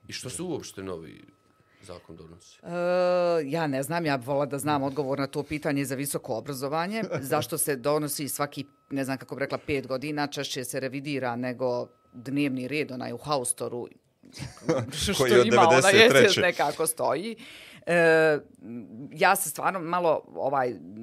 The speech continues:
Speaker 2: zakon o osnovnom i srednjem obrazovanju, to je još jedna stvar koja je mene, e, mislim, po prvi put sam malo više ušla u tu
Speaker 3: Mhm.
Speaker 2: strukturu i ono što je, recimo, meni nekako poražavajuće, da je jedan zakon o visokom obrazovanju,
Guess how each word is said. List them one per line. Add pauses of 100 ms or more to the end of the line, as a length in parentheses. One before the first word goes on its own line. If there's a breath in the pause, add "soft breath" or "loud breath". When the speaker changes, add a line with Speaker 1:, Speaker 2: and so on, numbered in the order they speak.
(120)
Speaker 2:
zakon
o
osnovnom
i
srednjem
obrazovanju,
to
je
još
jedna
stvar
koja
je
mene, (420 soft breath)
e, (380)
mislim,
po
prvi
put
sam (280)
malo (300)
više (160)
ušla
u
tu
Speaker 3:
Mhm.
Speaker 2:
strukturu
i
ono
što
je,
recimo,
meni
nekako
poražavajuće,
da
je
jedan
zakon
o
visokom
obrazovanju,